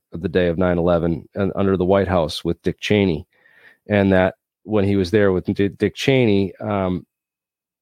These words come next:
they were, uh, you know, they were begging him to be able to shoot down the plane that was about to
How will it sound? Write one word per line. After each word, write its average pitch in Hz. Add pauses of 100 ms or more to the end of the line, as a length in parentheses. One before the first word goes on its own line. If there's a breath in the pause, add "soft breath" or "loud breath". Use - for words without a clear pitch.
(260)
they 98
were, 90
uh, 92
you 104
know, 101
they 98
were 98
begging 113
him 101
to 92
be 98
able 92
to 90
shoot -
down 90
the 85
plane 98
that 71
was 85
about 90
to -